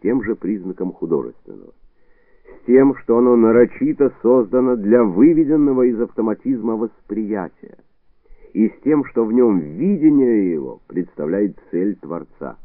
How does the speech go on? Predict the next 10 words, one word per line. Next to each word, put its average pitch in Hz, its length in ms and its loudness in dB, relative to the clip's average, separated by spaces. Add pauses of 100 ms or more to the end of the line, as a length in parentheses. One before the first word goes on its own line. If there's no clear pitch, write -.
(460)
и 76 40 -6
оно 78 380 -2
искусственно 71 880 -10 (380)
создано 104 460 0
так, 139 280 -6
что 104 180 -2
восприятие 110 1000 -6
на 82 140 -6
нем 76 240 -6
задерживается 85 1000 -4